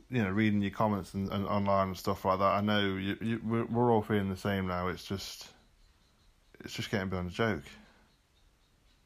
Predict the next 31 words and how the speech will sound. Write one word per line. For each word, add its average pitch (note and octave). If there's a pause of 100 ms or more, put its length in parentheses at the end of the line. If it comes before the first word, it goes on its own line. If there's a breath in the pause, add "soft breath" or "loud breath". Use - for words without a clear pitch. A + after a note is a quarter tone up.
(260)
Um, F2
we, F#2 (800)
we, A2+ (100)
we, A2+
we B2
need C3+
some G#2
clarity, G2
really. F2 (1400 soft breath)
You G#2
know, G2
I F#2+
think A#2+
we've, A2
we've G2+
all, G#2
ma-, G#2+ (180)
majority A2
of G#2
us G2
have, F#2+ (2250)
um, F#2 (2250 loud breath)
gone G2+
to F#2+
sort G#2
of G2+
say, F#2+
"Yeah, F#2+
he G2
is F#2+
going." G#2+